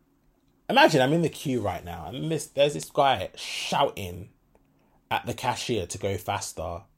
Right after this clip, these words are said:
while he's serving me, right? And I'm just like, "Don't talk to him like that.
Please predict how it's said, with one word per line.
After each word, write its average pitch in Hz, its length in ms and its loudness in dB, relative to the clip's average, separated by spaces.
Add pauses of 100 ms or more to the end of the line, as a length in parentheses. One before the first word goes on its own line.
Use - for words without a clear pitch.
(400)
while 104 280 6
he's 95 140 0
serving 92 400 0
me, 95 340 -4
right? 92 380 -4 (1120)
And 107 600 4 (1160)
I'm 120 180 4
just 175 120 0
like, 131 120 2
"Don't 156 160 4
talk 135 160 -2
to 101 80 -6
him 90 40 -6
like 82 160 -4
that. 87 220 -8